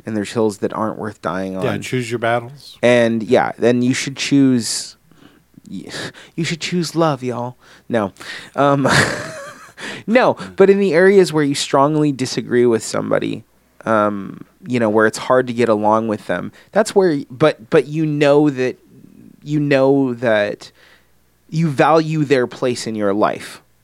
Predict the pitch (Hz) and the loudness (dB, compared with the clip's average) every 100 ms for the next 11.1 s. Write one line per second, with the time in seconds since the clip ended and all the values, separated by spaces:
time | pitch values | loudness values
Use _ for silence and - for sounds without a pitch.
0 | _ - 120 95 _ _ _ _ _ _ | _ -8 -8 -8 _ _ _ _ _ _
1 | - 127 104 - 131 143 196 202 190 - | -2 0 0 -2 2 4 4 2 0 0
2 | 175 147 135 135 - _ 120 120 135 135 | 2 2 0 -4 -10 _ -2 2 4 6
3 | 123 113 - - 170 160 156 - 139 117 | 4 0 -8 0 2 2 0 -4 -6 -4
4 | 127 101 104 - - - _ _ _ _ | -4 -4 -6 -10 -12 -18 _ _ _ _
5 | _ 120 123 156 240 226 240 220 208 - | _ -2 4 4 6 4 4 4 2 0
6 | 175 131 123 120 - _ 131 123 135 139 | 0 0 -4 -8 -14 _ 0 0 -2 0
7 | 139 151 151 151 139 131 127 117 101 - | 4 4 2 -2 -6 -6 -6 -4 -4 -4
8 | 92 92 101 - _ _ _ _ _ _ | -8 -8 -12 -18 _ _ _ _ _ _
9 | _ _ _ 143 165 170 170 156 - 156 | _ _ _ -12 -4 -2 -2 0 0 2
10 | 143 143 151 147 135 120 - 110 107 - | 2 2 2 2 2 0 0 -4 -4 -8
11 | - | -16